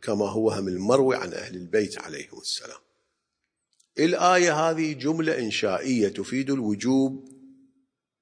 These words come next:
بلا فرق بين كان، بين كانت الحرب مع الله ورسوله في داخل البلد أو كانت في الصحراء، فرق ماكو.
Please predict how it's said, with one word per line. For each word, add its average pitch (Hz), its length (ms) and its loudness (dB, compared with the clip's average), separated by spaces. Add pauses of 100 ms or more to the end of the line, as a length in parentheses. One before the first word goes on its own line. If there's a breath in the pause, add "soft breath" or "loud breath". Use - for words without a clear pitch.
(640 soft breath)
بلا 175 520 10
فرق 135 600 4
بين 117 380 2
كان، 131 680 0 (800)
بين 113 360 4
كانت 147 520 4
الحرب 123 540 2
مع 107 220 0
الله 107 400 0
ورسوله 107 720 0
في 104 200 -2
داخل 160 440 8
البلد 180 460 8
أو 117 160 2
كانت 135 360 -2
في - 60 -4
الصحراء، 92 720 -2
فرق 110 360 -2
ماكو. - 320 -14